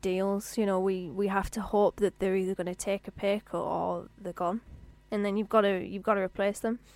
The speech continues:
So it is a massive mess, and, um, it does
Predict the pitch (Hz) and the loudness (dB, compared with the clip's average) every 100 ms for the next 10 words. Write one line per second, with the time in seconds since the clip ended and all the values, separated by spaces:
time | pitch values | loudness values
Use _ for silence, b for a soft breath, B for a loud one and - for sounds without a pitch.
0 | - - 220 196 - 208 220 233 196 190 | -10 0 2 2 0 2 4 2 0 0
1 | 196 196 - 190 190 196 196 - 196 190 | 2 2 0 -4 -2 -2 -2 -6 -6 -6
2 | B B B B B B B - 208 208 | B B B B B B B -4 -2 -2
3 | 208 233 220 - 226 220 - - | -2 -4 -4 4 6 6 2 -8